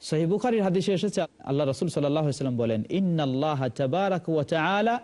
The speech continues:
ইয়ানজিলু ইলা সামাইদ দুনিয়া কুল্লা লাইলাতিন হিনা ইয়াবকা সুলুসুল লাইল আল আখির।" প্রতি রাত্রিতেই, রাত্রির যখন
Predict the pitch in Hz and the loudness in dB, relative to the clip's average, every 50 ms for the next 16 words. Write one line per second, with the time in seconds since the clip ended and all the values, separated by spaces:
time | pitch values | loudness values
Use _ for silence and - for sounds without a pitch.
0 | - _ _ _ _ _ _ _ _ _ _ _ _ _ _ - 139 151 180 220 | -10 _ _ _ _ _ _ _ _ _ _ _ _ _ _ -2 0 2 2 4
1 | 262 254 226 202 147 143 185 180 170 165 160 160 151 151 - - 151 180 190 180 | 4 2 2 2 2 2 2 2 2 2 2 2 2 0 0 0 0 0 2 2
2 | 170 160 151 143 - - - 147 143 151 165 190 196 202 - - 180 160 139 131 | 2 2 0 0 -2 -2 -2 -2 0 0 0 0 0 0 0 0 0 -2 -2 -4
3 | 123 123 151 214 233 233 254 254 262 269 285 285 - - _ _ _ _ _ _ | -4 -2 0 0 2 2 2 2 2 2 0 -2 -6 -12 _ _ _ _ _ _
4 | _ _ _ _ _ _ _ _ - - 247 262 269 254 233 220 202 190 185 202 | _ _ _ _ _ _ _ _ -2 0 2 2 4 4 4 4 4 4 4 4
5 | 240 269 285 285 269 277 254 262 - 294 294 285 247 196 - - - 240 269 277 | 4 4 4 4 2 2 2 0 0 2 2 2 2 0 -2 -2 0 0 2 2
6 | 254 226 208 202 208 262 285 226 226 226 - 220 214 208 208 208 208 - - - | 4 4 4 4 4 4 4 2 0 0 0 0 2 2 2 2 0 -2 -6 -16
7 | - _ _ _ _ _ _ _ - - - 190 208 196 180 - - 180 151 147 | -20 _ _ _ _ _ _ _ -12 -4 -2 0 2 2 0 0 0 0 0 2
8 | 156 185 202 202 196 - - 139 131 - 131 123 117 - - - 104 - - _ | 2 2 2 2 0 0 0 0 -2 0 -2 -4 -4 -6 -8 -12 -12 -12 -14 _
9 | _ _ _ _ _ _ _ _ _ _ _ _ _ _ _ _ _ _ _ _ | _ _ _ _ _ _ _ _ _ _ _ _ _ _ _ _ _ _ _ _
10 | _ _ _ _ - - 233 233 - 320 302 277 254 - - - 339 359 262 - | _ _ _ _ -2 -2 -2 0 2 2 2 2 0 -2 -4 -2 -2 0 0 2
11 | 233 160 117 95 - - _ _ _ _ _ _ _ _ _ _ _ _ _ _ | 2 0 0 0 -4 -10 _ _ _ _ _ _ _ _ _ _ _ _ _ _
12 | _ _ _ _ _ _ _ _ _ _ _ _ _ _ _ _ - 120 135 170 | _ _ _ _ _ _ _ _ _ _ _ _ _ _ _ _ -4 -2 -2 -2
13 | 180 - - - 180 196 190 175 143 160 151 - - 151 147 147 143 139 | -2 -4 -6 -4 0 0 0 0 0 0 -2 -2 -2 -2 -2 -2 -2 -4